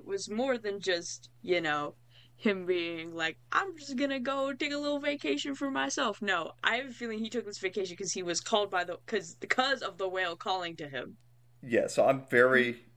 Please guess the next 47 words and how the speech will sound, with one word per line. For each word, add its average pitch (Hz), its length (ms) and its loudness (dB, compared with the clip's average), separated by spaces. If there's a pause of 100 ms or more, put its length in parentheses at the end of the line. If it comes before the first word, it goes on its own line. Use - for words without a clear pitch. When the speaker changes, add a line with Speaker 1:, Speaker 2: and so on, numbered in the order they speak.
(160)
Speaker 2:
very 113 380 8
curious 107 320 2
as 98 80 -8
to 104 100 -10
see 107 220 -4
what's 101 340 2
going 95 240 -4
to - 60 -6
come 95 280 -8
of 87 300 -2
that. 85 260 2
What 120 300 6
is 107 140 2
calling 85 420 0
him? 82 220 -6
Why 92 280 4
is 92 120 -2
it 87 100 -10
calling 90 280 -2
him? 90 180 -6
What's 104 200 2
going 95 260 -4
on? 95 180 -4 (340)
Why 101 300 8
did 104 140 4
he 107 160 0
give 101 240 0
us - 460 -4
his, 104 220 -2 (100)
like, 107 220 8
what 147 180 8
was 151 160 2
the 135 60 0
real 113 300 4
reason 104 300 -2
he 104 120 -4
gave 101 240 0
us 95 120 -6
his 90 180 -6
vision? - 420 -8 (1040)
Speaker 1:
I 202 160 2
think 302 240 -8
it's, 254 200 -6 (100)
honestly, 311 640 -2
you 196 140 -6
know 196 160 0
what? 196 300 0